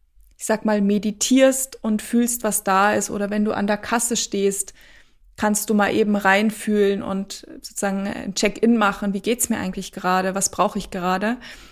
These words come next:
So hab ich tatsächlich angefangen. Und dann kannst du weitermachen mit vielleicht tanzen oder, ich weiß nicht, spazieren gehen oder in die Natur rausgehen, wie auch immer bei dir Emotionen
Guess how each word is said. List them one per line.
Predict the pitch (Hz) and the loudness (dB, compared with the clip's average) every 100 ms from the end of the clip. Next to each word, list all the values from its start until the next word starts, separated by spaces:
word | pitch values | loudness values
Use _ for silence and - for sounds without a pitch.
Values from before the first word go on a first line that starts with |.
| - | 0
So | 226 | 2
hab | 214 | 4
ich | 214 - | 0 -4
tatsächlich | 214 214 202 208 - | -4 -4 -4 -4 -2
angefangen. | 214 226 - 190 208 254 - - - _ - | 0 0 0 0 0 -2 -6 -20 -20 _ -2
Und | 208 | 4
dann | 220 226 | 6 4
kannst | 226 214 233 | 2 0 2
du | |
weitermachen | 208 208 208 202 196 196 202 | 4 4 2 0 0 -2 -4
mit | 196 196 - - _ _ _ - | -4 -4 -10 -20 _ _ _ -6
vielleicht | 220 214 | -4 -4
tanzen | - 196 208 202 208 196 196 202 | 0 2 2 0 0 0 -2 -4
oder, | - 202 214 202 202 143 - - _ _ _ - - - - - | -6 -2 2 2 2 -2 -6 -16 _ _ _ -20 -20 -20 -16 -8
ich | 240 | -2
weiß | 240 | 0
nicht, | 247 | 0
spazieren | - 269 - 220 226 220 | 0 0 0 2 2 2
gehen | 220 220 226 226 | 0 2 2 0
oder | 226 233 233 233 - - - - - | 0 0 0 -2 -12 -20 -20 -10 2
in | 247 | 6
die | 277 | 8
Natur | 269 269 254 240 | 6 6 6 6
rausgehen, | 233 208 214 214 - 214 214 214 214 - 208 | 8 6 6 4 0 2 2 2 0 -2 2
wie | 277 | 4
auch | - 254 | 4 2
immer | 254 262 262 | 2 4 4
bei | 247 | 2
dir | 226 240 | 0 0
Emotionen | 226 226 226 233 226 226 220 | 2 0 0 0 0 0 0